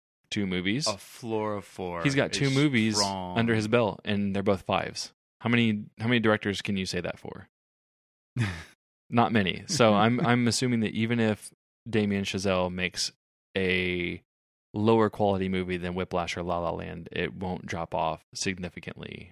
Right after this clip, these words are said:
Speaker 1: enough to go all the way down to three and a half. He, uh, to me, he's earned that. I mean, you're batting a thousand right now. What can you do?
Speaker 2: Mm. <laughs>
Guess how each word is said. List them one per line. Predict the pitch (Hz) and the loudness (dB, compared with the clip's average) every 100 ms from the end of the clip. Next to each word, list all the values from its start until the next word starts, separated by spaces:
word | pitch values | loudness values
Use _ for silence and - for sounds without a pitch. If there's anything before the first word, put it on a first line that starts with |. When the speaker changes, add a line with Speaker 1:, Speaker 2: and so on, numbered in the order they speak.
| - | -10
Speaker 1:
enough | 92 - - | -6 -6 -8
to | 87 | -6
go | 80 | -4
all | 85 | -2
the | 87 | -4
way | 82 | -4
down | 80 | -6
to | 80 | -8
three | - 78 | -10 -12
and | - | -10
a | 78 | -14
half. | - _ _ _ _ _ | -16 _ _ _ _ _
He, | 95 98 110 | -4 -2 0
uh, | 92 107 | 0 0
to | 110 | 2
me, | 120 | 2
he's | 117 107 | 2 2
earned | 120 101 | 0 -2
that. | 82 | -4
I | |
mean, | 95 95 - - _ | -4 -6 -10 -20 _
you're | 101 | -2
batting | 98 107 | 0 2
a | 104 | 0
thousand | 101 123 107 90 | -2 -2 -2 -2
right | 82 76 | -4 -4
now. | 82 | -6
What | 87 123 | -6 -2
can | 107 | 2
you | 107 | 2
do? | 131 | 2
Speaker 2:
Mm. | 92 | 0
<laughs> | - | -4